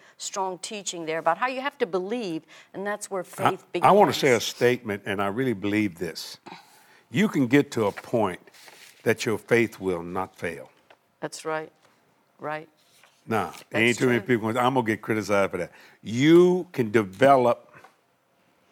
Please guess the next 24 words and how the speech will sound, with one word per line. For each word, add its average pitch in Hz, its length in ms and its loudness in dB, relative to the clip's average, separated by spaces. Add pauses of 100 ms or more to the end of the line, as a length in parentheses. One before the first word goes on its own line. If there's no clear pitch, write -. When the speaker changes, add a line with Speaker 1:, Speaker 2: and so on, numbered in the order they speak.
(540)
Speaker 2:
no 131 240 2
matter 127 360 4
what, 95 640 2 (600)
Speaker 1:
Uh-huh. 170 420 -12
Speaker 2:
in 123 200 2
this 143 180 2
scripture - 500 0
because 135 640 0
you 151 120 0
have 120 260 -2
been 120 220 -2
dealt 131 400 2 (320)
the 107 300 4
measure 131 300 4
of 104 80 0
faith, 95 260 0 (540)
Christ's 156 520 4
faith, 101 300 0 (320)
the 123 80 -8
Son 160 200 4
of 120 140 0
God's 131 360 2
faith, 90 280 -8 (720)
that 104 380 2